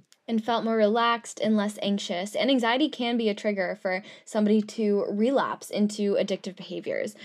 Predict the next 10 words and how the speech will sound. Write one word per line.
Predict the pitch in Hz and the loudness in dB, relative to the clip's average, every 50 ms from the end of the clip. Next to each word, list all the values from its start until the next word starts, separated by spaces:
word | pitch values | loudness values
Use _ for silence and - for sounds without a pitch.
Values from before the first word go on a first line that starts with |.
| - - _ | -20 -20 _
So | - - 247 | -18 -6 -2
that | 320 359 359 | 0 0 0
is | 381 339 | 0 0
another | 359 320 262 240 254 254 247 226 214 208 | 2 2 2 2 0 2 2 4 4 2
super | 214 208 - - - - - 294 311 320 320 320 302 - 269 254 | 2 -2 -6 -14 -14 -6 0 2 4 6 6 4 4 4 2 2
beneficial | 226 240 233 233 226 220 - 220 208 - 196 | 2 0 -2 -2 -4 -4 -4 -6 -4 -4 -2
aspect | - 185 190 196 - - 196 196 202 - | -2 -2 -2 -2 -6 -6 -8 -8 -6 -6
of | 196 196 - | -10 -8 -8
exercise | 190 190 - - - 190 196 - - 185 185 190 190 190 190 185 - | -10 -10 -8 -8 -8 -8 -8 -6 -6 -4 -2 -2 -2 -2 -4 -6 -6
on | - 185 185 180 185 | -6 -4 -4 -4 -6